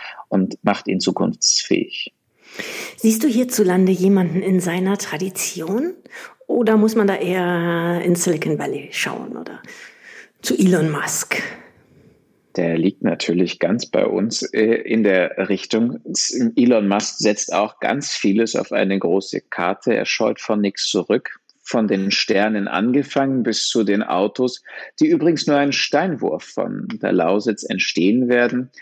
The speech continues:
Speaker 1: In dieser Steinwurfrichtung liegt auch der neue Flughafen. Also die Voraussetzungen sind ziemlich ideal. Und wenn's nach mir gänge, würde ich so wahnsinnig gern dem neuen Flughafen eine Erdpyramide à la Pückler in den Innenhof bauen, um zu sagen, da geht's lang.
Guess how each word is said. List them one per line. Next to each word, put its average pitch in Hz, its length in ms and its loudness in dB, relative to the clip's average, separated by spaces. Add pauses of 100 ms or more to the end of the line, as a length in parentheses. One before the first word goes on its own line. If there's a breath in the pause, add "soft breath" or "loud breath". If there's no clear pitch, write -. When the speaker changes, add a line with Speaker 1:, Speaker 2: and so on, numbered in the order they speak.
(220 loud breath)
Speaker 1:
In 120 280 -2
dieser 110 420 2
Steinwurfrichtung 120 1120 0
liegt 117 220 0
auch 131 140 -2
der 107 160 -2
neue 104 360 4
Flughafen. 131 640 -2
Also 113 200 0
die 127 100 0
Voraussetzungen 127 920 0
sind 120 200 0
ziemlich 160 380 2
ideal. 98 580 4 (360 loud breath)
Und 107 160 0
wenn's 110 180 -2
nach 110 180 -2
mir 120 180 2
gänge, 123 420 0
würde 110 160 -2
ich 110 120 -8
so 104 200 0
wahnsinnig 127 480 -2
gern 110 340 0
dem 104 300 2
neuen 113 260 2
Flughafen 127 600 -2
eine 104 240 0
Erdpyramide 101 920 0
à 101 60 2
la 98 160 2
Pückler 120 500 -2
in 98 60 -6
den 95 180 0
Innenhof 107 640 2
bauen, 101 260 2
um 107 140 0
zu - 140 -2
sagen, 104 400 2
da 101 160 4
geht's - 340 -4
lang. 87 300 0